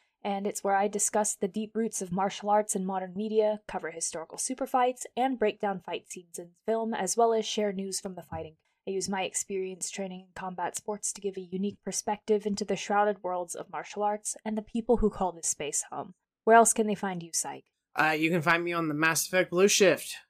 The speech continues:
Speaker 2: tabletop R P G podcast that uses the Fate system. We play Citadel security agents solving crime on the Citadel.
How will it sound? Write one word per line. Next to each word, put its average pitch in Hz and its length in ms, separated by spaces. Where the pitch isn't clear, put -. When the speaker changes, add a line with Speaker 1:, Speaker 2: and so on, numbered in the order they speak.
Speaker 2:
tabletop 156 560
R 165 160
P 156 140
G 160 260
podcast 156 520
that 139 100
uses 143 300
the - 100
Fate 160 220
system. 180 600
We 170 80
play 156 260
Citadel 170 500
security 165 560
agents 165 580
solving 151 320
crime 170 420
on 160 180
the 143 80
Citadel. 160 720